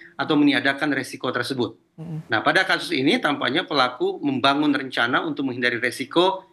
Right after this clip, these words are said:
Speaker 1: dengan membangun alibi sedemikian rupa, bermain drama bahwa seolah-olah dia adalah seorang saksi se-, belaka.
Speaker 2: Hmm. Bukannya kalau membangun skenario, membangun alibi seperti itu, apakah ada indikasi bahwa itu direncanakan atau bagaimana?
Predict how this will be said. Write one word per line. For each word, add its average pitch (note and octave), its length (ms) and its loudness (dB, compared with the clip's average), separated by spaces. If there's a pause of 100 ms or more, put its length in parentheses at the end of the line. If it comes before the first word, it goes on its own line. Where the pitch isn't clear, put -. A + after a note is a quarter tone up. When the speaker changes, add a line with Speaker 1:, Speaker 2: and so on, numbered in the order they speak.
(120)
Speaker 1:
dengan C#3+ 240 2
membangun C3+ 400 2
alibi C#3 400 -2
sedemikian B2 480 -2
rupa, D#3 400 2
bermain B2 320 0
drama B2+ 320 2
bahwa B2 240 -2
seolah-olah B2+ 400 0
dia A#2+ 160 -2
adalah A#2 160 0
seorang A#2 240 -2
saksi A#2 320 -2
se-, A#2 240 -6 (160)
belaka. A2 400 -2 (240)
Speaker 2:
Hmm. F3+ 80 -2 (320)
Bukannya B3+ 400 8
kalau B3+ 160 8
membangun G#3+ 560 6
skenario, G#3 640 4
membangun F#3 320 4
alibi F#3+ 400 4
seperti F3 480 2
itu, C4+ 240 2
apakah E3 480 2
ada E3 80 0
indikasi D#3+ 400 2
bahwa E3 240 4
itu B3+ 240 0
direncanakan A3 640 2
atau C4+ 160 2
bagaimana? F#3+ 560 0